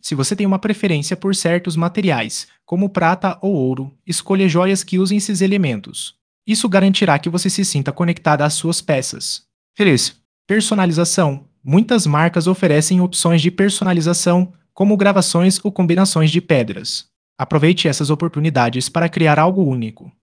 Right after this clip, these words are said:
Quatro. Inspiração nas suas paixões. Se você ama a natureza, por exemplo, considere joias que incorporam elementos naturais,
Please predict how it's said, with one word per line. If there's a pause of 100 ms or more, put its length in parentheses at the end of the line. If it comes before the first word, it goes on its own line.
(140)
Quatro. (400)
Inspiração
nas
suas
paixões. (100)
Se
você
ama
a
natureza,
por
exemplo, (160)
considere
joias
que
incorporam
elementos
naturais,